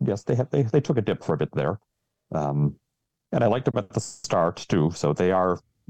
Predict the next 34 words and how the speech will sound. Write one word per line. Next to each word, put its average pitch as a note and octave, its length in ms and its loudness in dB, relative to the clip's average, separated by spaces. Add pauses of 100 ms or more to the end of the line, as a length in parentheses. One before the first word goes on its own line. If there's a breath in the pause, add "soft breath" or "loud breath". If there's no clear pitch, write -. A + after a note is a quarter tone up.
(120)
number G#2 240 2
six - 560 -6
in B2 120 2
double A2+ 220 2
A G#2+ 120 2
in G2 120 0
page G2+ 320 -4
stats, E2 300 -2
seven - 340 -4
overall. D#2+ 520 0 (960)
Um, D2+ 280 -4
look G2 220 -4
at F2 80 -6 (100)
their F2 160 2
quality F2 440 0
wins. F2 340 0
They F#2+ 80 0
beat G#2 160 -2
Edina G2 380 0
two G#2 160 -4
to G#2 40 0
nothing G2 400 -2
very A#2+ 220 2
early, E2+ 460 0
which - 100 -10
is - 60 -8
probably E2+ 240 -2
why D2+ 120 0
they're D#2 120 0
the D#2 80 -4
two F#2+ 180 0
seed, E2 300 -2
not D#2 160 0
Edina. D2+ 480 -2